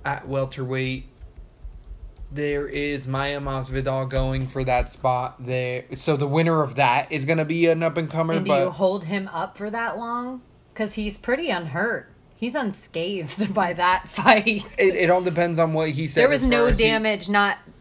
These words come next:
Speaker 2: a
Speaker 1: he
Speaker 2: lick of damage
Speaker 1: I think
Speaker 2: done by
Speaker 1: he has the
Speaker 2: Thompson.
Speaker 1: option of when he wants to come back and fight.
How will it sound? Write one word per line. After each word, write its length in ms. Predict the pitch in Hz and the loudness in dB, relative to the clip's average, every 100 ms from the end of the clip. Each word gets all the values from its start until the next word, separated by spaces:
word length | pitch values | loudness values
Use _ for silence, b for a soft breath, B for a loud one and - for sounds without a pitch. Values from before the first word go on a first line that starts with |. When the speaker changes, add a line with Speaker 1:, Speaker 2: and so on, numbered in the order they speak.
| - | -4
Speaker 2:
a 140 | 196 202 | 0 0
Speaker 1:
he 140 | 180 | 2
Speaker 2:
lick 200 | 220 214 | 2 4
of 120 | 208 160 | 0 0
damage 260 | 180 170 | 0 4
Speaker 1:
I 80 | 160 | 4
think 180 | 156 185 | 4 2
Speaker 2:
done 60 | 160 | 2
by 120 | 160 | 4
Speaker 1:
he 60 | |
has 140 | 165 160 | 4 4
the 160 | 156 | 4
Speaker 2:
Thompson. 60 | 139 | 4
Speaker 1:
option 340 | 139 135 160 | 2 2 0
of 140 | 143 127 | 2 0
when 200 | 139 139 | 0 -2
he 180 | 131 139 | -2 -2
wants 320 | 127 131 - | -2 -2 -4
to 100 | 127 | -6
come 340 | 131 127 117 - | -4 -6 -8 -4
back 560 | 120 113 131 - - - - - - _ - | 0 0 -2 -10 -20 -20 -20 -20 -20 _ 0
and 200 | 165 165 | 0 2
fight. 400 | 170 165 170 | 0 0 -2